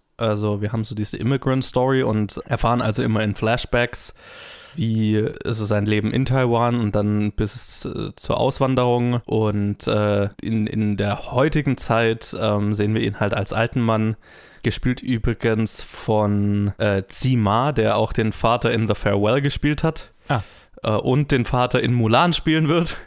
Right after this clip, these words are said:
Speaker 2: Ah, oh, ein, ein, ein Vater, also ein
Speaker 1: Ein, ein, ein, genau.
Speaker 2: Typecast-Vater.
Speaker 1: <laughs> Ein, ein, ein Typecast, Asian Dad. Ja, der, äh, jetzt, äh, Probleme hat, mit seiner dann in Amerika aufgewachsenen Tochter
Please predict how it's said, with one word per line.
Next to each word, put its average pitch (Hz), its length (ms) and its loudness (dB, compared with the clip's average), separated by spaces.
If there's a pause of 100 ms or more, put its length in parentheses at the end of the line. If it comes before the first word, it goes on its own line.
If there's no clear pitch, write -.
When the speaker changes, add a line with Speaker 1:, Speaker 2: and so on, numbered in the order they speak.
Speaker 2:
Ah, 233 220 -2 (220)
oh, 95 280 -6
ein, 101 240 -4
ein, 110 260 -4
ein 98 200 -4
Vater, 120 500 0
also 101 420 -2 (120)
ein 107 200 -4 (100)
Speaker 1:
Ein, 123 220 2
ein, 113 260 2
ein, 117 220 0
genau. 135 300 2
Speaker 2:
Typecast-Vater. 107 480 -4 (140)
Speaker 1:
<laughs> - 160 -4
Ein, 110 260 0
ein, 113 200 2
ein 113 200 0
Typecast, 127 960 -2
Asian 117 300 0
Dad. 107 360 0 (260)
Ja, 113 280 2
der, 107 420 2 (160)
äh, - 180 -6
jetzt, - 600 -6
äh, 110 200 2
Probleme 113 540 0
hat, - 380 -2
mit 110 260 -2
seiner 104 560 2 (300)
dann 104 160 2
in 104 160 0
Amerika 107 400 0
aufgewachsenen 101 680 -2
Tochter 123 680 0